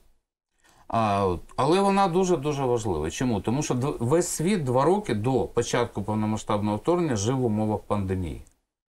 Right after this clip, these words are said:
З масовими жертвами серед цивільного населення від коронавірусу,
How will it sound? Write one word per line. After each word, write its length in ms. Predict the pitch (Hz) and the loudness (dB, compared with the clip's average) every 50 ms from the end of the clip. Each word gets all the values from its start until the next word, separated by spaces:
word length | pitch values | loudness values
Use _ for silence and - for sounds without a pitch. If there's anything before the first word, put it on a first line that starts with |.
| _ _ _ _ _ - | _ _ _ _ _ -6
З 100 | - 104 | -2 0
масовими 680 | 127 156 185 190 175 170 165 - 123 120 117 110 110 107 | 0 2 2 4 2 2 0 0 -2 0 0 0 0 -2
жертвами 640 | 101 117 143 160 180 214 - - 160 135 110 104 | 0 0 2 2 0 0 -2 -2 -2 -2 -4 -4
серед 300 | - 120 113 113 104 - | -2 0 0 0 -2 -2
цивільного 460 | - 113 107 110 104 98 98 98 95 | -4 -2 -2 -2 -2 -2 -2 -2 -2
населення 580 | 95 98 - - - 98 92 85 85 87 87 90 | -2 -4 -4 -2 -2 0 0 0 -2 -4 -4 -2
від 220 | 95 107 98 - | -2 -2 -2 -2
коронавірусу, 800 | - 110 104 101 98 101 98 95 95 87 82 - 92 - - - | -2 -2 -2 -2 -2 -2 -2 -2 -2 -4 -4 -6 -10 -14 -14 -18